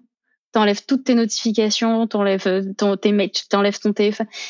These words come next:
Et ça, ça m'a permis vraiment de, de, de,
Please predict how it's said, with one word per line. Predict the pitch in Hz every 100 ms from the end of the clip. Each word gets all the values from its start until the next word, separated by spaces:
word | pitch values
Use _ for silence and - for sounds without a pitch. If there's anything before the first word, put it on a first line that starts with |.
| -
Et | 208
ça, | 202 294
ça | 277
m'a | 226 208
permis | 208 214 226
vraiment | 214 220 247
de, | 220 208 196 190
de, | 190 180 180 180 180 185 190
de, | 190 151 202 208